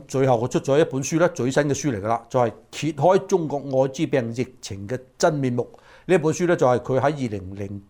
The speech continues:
九年呢，呃，八月份出走美國嘅時候所帶出嚟嘅好多個書稿，包括咗三個書稿入邊嘅其中嘅一個書稿嚟嘅吓。噉啊，所以呢，佢係，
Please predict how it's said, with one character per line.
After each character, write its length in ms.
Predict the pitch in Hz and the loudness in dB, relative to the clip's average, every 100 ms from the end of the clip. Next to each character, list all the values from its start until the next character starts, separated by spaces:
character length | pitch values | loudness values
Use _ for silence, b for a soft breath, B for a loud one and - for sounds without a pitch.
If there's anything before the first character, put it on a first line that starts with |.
| - | -10
九 280 | - 156 | -4 -2
年 160 | 175 101 | -2 -2
呢， 160 | 123 170 B B B B - | 0 -2 B B B B -8
呃， 120 | 113 | -4
八 160 | - 143 | 0 2
月 80 | 131 | 2
份 280 | 123 113 110 _ _ | -2 -2 -8 _ _
出 100 | - | -6
走 180 | 190 147 | 0 2
美 160 | 131 120 | 2 0
國 220 | 120 123 | 0 -2
嘅 20 | |
時 80 | 98 | -4
候 100 | 98 | -6
所 160 | - 151 - | -2 -2 0
帶 200 | 110 131 | -2 0
出 140 | 165 | -2
嚟 140 | 107 | -2
嘅 100 | 101 | -4
好 300 | 113 107 117 143 | -6 -6 -8 -2
多 180 | 180 170 | 4 4
個 220 | 165 - | 2 -2
書 260 | 131 - 165 | -2 -2 -4
稿， 240 | 123 135 - - | -2 -2 -4 0
包 120 | 160 | 0
括 100 | 123 | 2
咗 60 | 147 | -2
三 420 | - 151 147 170 | -2 0 0 0
個 80 | 135 | -2
書 220 | - 151 | -4 -4
稿 180 | 120 131 | 0 0
入 20 | |
邊 200 | 123 147 | 0 -2
嘅 180 | 135 123 - _ | -2 -2 -4 _
其 140 | - | -14
中 180 | 92 143 | -4 -2
嘅 80 | 123 | 0
一 20 | |
個 140 | 131 123 | -2 -4
書 160 | 143 | -4
稿 120 | 117 | -2
嚟 140 | 117 95 | -2 -4
嘅 100 | 104 | -2
吓。 160 | 117 127 - _ _ _ _ _ _ _ B B B B - | 0 0 -10 _ _ _ _ _ _ _ B B B B 0
噉 120 | 165 | 2
啊， 40 | |
所 160 | 151 160 | 6 6
以 40 | |
呢， 80 | 160 | 6
佢 180 | 160 135 | 6 2
係， 320 | 131 131 117 | 4 2 0